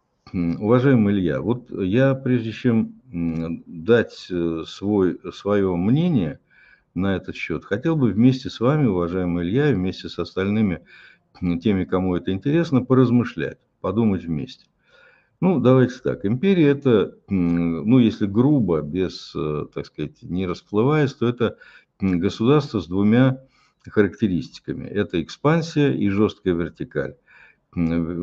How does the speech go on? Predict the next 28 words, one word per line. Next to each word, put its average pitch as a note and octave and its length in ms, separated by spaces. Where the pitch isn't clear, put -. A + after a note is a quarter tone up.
в-, - 40
вертикаль F#2 460
власти F2 360
внутри. D2+ 440
То - 140
есть - 160
экспансия F2 540
вовне B2+ 500
и A2+ 500
жесткая G2+ 420
вертикаль E2+ 500
власти D#2+ 360
внутри. D2 460
А, E2+ 480
и A2 80
у A#2 60
меня F#3+ 220
сразу C#3+ 320
несколько A2 360
вопросов. F2 640
Сначала, C#3 520
а E2+ 40
потом A2+ 340
мы, F2+ 360
м, D2+ 260
с - 100
вами F2 440
подумаем, D#2 600